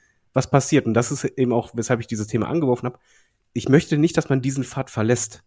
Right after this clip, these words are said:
Dass man dieses langsam mal hoch und dann wieder, nee, wieder runter, wieder runter, dann wieder hoch und dann wieder runter. Und zwar mit allen, dass es sich alles immer wechselt, dass theoretisch du achtundvierzig verschiedene Paarungen haben kannst, wo du sagst,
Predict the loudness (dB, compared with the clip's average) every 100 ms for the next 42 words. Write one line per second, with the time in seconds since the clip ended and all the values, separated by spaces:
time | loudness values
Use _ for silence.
0 | _ _ _ -4 -4 -4 -4 -4 -4 -10
1 | _ 0 2 4 2 2 2 4 6 4
2 | 2 2 2 2 -2 -2 0 4 6 8
3 | 6 4 2 0 0 -2 0 4 6 8
4 | 8 6 0 -8 -6 -4 -4 -2 -2 -4
5 | _ -20 -20 _ 2 4 4 6 6 8
6 | 4 2 0 -4 2 2 2 2 2 2
7 | 0 -2 2 2 4 4 4 -2 -10 _
8 | -10 -6 -2 0 0 0 0 0 -2 -2
9 | 2 2 2 4 4 4 2 2 0 -4
10 | -6 -6 -6 -8